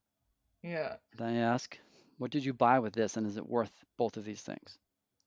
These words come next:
Speaker 1: Totally.
Speaker 2: And if it was, great. You know, maybe
Speaker 1: Yeah.
Speaker 2: that four thousand dollar family vacation is, is what the family needed to, to keep themselves together. Maybe it's what
Speaker 1: But
Speaker 2: they
Speaker 1: then what
Speaker 2: needed
Speaker 1: does
Speaker 2: to
Speaker 1: it
Speaker 2: get
Speaker 1: end up
Speaker 2: away.
Speaker 1: costing?
Speaker 2: Right.
Speaker 1: Seven thousand with interest? <laughs>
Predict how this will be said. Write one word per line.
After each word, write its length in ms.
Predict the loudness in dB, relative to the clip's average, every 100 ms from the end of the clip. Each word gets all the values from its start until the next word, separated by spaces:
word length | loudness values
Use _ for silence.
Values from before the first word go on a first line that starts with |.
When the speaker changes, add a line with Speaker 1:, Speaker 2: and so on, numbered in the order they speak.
| -14
Speaker 1:
Totally. 680 | -8 -6 -4 -2 -2 -4 -8 _ _ _ 0
Speaker 2:
And 140 | 4 4
if 100 | 2
it 60 |
was, 440 | 4 6 6 4 -8 _ 4
great. 400 | 6 6 4 -10 _ _ _ 4
You 100 | 8
know, 60 |
maybe 220 | 10 10 8
Speaker 1:
Yeah. 20 |
Speaker 2:
that 160 | 6 4
four 160 | 4
thousand 300 | 10 10 10
dollar 160 | 6 6
family 320 | 4 2 2
vacation 500 | 0 0 0 2 0
is, 280 | 0 -4 -8
is 140 | -8 -6
what 320 | 2 4 4
the 80 | 0
family 380 | 0 2 2 2
needed 300 | 2 2 2
to, 300 | 2 2 -2 _ -20 -10
to 80 | -2
keep 180 | 0 2
themselves 420 | 2 4 4 4
together. 500 | 2 4 4 -2 -10 _ -4
Maybe 240 | 0 4
it's 140 | 4 6
what 120 | 4
Speaker 1:
But 20 |
Speaker 2:
they 100 | 6
Speaker 1:
then 60 | 8
what 100 | 8
Speaker 2:
needed 40 |
Speaker 1:
does 120 | 8
Speaker 2:
to 60 | 8
Speaker 1:
it 40 |
Speaker 2:
get 160 | 8 8
Speaker 1:
end 0 |
up 140 | 8
Speaker 2:
away. 20 | 6
Speaker 1:
costing? 640 | 4 4 -2 -4 -6 -10 -16 6 10
Speaker 2:
Right. 180 | 10
Speaker 1:
Seven 60 | 10
thousand 420 | 8 8 6 4
with 120 | 2 2
interest? 560 | 4 4 4 2 0
<laughs> 20 | 4